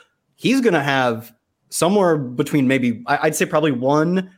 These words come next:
but five, six, possibly even more really high usage games if Javonte isn't healthy, a-, unless they make some change or we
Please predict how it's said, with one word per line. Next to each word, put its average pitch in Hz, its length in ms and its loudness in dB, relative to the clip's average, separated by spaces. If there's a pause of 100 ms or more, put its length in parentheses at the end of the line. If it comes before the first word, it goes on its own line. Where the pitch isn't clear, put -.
(180)
but 165 160 -2
five, 185 420 0
six, - 380 -4
possibly 180 400 -2
even 160 180 2
more 185 400 0 (220)
really 180 720 0
high 147 480 0
usage 135 840 -2
games 110 580 -4 (320)
if 139 200 -2
Javonte 120 600 -2
isn't 113 340 -6 (400)
healthy, 104 600 -8
a-, 139 220 0 (140)
unless 165 300 2
they 175 120 2
make 156 280 0
some 151 280 -2
change 147 420 -2
or 127 160 0
we 131 440 -2